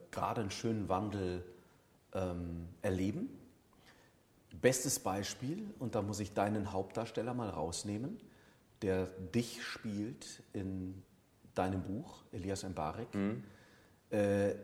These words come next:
Speaker 1: also für mich ein totaler Botschafter für eine,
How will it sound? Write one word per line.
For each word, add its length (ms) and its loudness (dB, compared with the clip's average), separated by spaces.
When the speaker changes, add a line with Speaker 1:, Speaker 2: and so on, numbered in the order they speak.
Speaker 1:
also 300 2
für 160 0
mich 240 2
ein 60 -8
totaler 340 4
Botschafter 540 -2
für 420 2
eine, 260 0